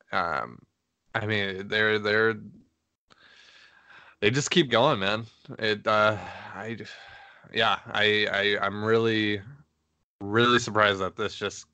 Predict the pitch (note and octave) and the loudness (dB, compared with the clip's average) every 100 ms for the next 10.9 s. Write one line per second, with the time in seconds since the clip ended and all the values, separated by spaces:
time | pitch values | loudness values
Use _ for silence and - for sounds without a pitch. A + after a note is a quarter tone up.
0 | _ _ _ _ _ _ - G#2 - A2 | _ _ _ _ _ _ -6 -6 0 2
1 | G2+ G2+ G2+ G2 F2+ F2 F2+ F2+ F2+ F2+ | 2 2 2 0 -4 -8 -8 -4 -2 -2
2 | F2 F2 E2 _ _ F#2+ F#2+ G2+ G#2 G2 | -4 -8 -16 _ _ -12 -4 -4 -4 0
3 | G#2 G2+ F#2 E2+ - - - F#2 F2 - | 2 2 -2 -6 -12 -8 -4 -4 -4 -2
4 | G2 F#2 F2 F2+ F2+ F2+ _ _ _ _ | 0 0 -2 -2 -4 -8 _ _ _ _
5 | - - - - - _ _ _ _ _ | -20 -20 -20 -20 -20 _ _ _ _ _
6 | G#2+ A#2 A#2+ - G#2+ A#2 A#2+ G#2+ G#2+ A2 | 4 4 4 -2 -2 -2 0 2 2 2
7 | A#2 G#2+ - A2+ A2 - G#2+ G#2 G#2+ D3 | 0 0 -6 -6 -8 -8 -8 0 0 2
8 | F#2 F2 G2 F#2 F2 - - _ _ _ | -2 -2 -4 -4 -6 -14 -18 _ _ _
9 | _ _ _ - _ - - - G#2 A#2 | _ _ _ -20 _ -18 -14 -4 -2 -2
10 | - - - - - - A2+ A#2 A#2 | -8 -18 -16 -18 -20 -2 -2 -2 -8